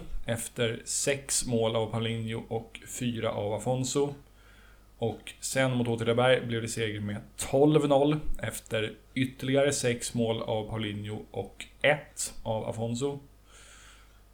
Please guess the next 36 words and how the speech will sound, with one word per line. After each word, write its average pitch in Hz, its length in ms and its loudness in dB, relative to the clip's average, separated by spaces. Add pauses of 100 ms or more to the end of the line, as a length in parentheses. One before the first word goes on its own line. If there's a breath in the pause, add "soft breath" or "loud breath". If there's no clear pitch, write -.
(240)
Afonso 123 280 2
Alves 135 260 4
har 143 240 10
således 120 540 4
viss 117 240 -4
koppling 143 520 0
till 120 420 -2
Åtvidaberg 127 600 8 (100)
och - 440 -2
sen 127 260 0
har 123 160 2
jag 113 340 2
personligen 135 680 0
även 107 300 -4
viss - 360 -6
sympati 107 600 -8
för 110 340 -10 (220)
O 110 200 -2
F - 100 -4
F, - 300 -6
för 113 140 -8
jag 107 380 -2
gillar 127 320 4
lag 117 280 4
från 117 120 -2
småstäder 123 800 2
som 107 380 -6
sticker 117 380 -8
upp - 360 -10
och - 280 -8 (160)
presterar 110 480 -2
bra 117 260 4
i 113 40 2
de 107 80 -2
högsta 107 280 -4
serierna. 131 560 0